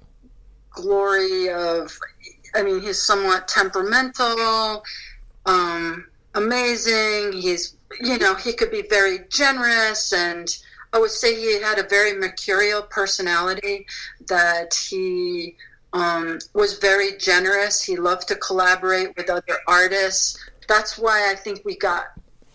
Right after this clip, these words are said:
on really well, is that that is also something that I really enjoy. I mean,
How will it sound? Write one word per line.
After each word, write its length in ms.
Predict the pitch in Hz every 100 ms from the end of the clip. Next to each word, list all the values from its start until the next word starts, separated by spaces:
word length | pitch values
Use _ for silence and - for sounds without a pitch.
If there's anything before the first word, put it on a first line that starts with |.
| -
on 280 | 226 247 214
really 320 | 185 175 170
well, 500 | 165 170 170 165 - - - -
is 300 | 190 185 180
that 260 | 196 175 -
that 200 | 233 226
is 160 | 190
also 340 | 190 185 - 175
something 540 | - 180 - 170 170
that 160 | 160 165
I 100 | 165
really 480 | 165 165 160 156 - - -
enjoy. 560 | 165 160 165 151 151 -
I 120 | 190
mean, 200 | 190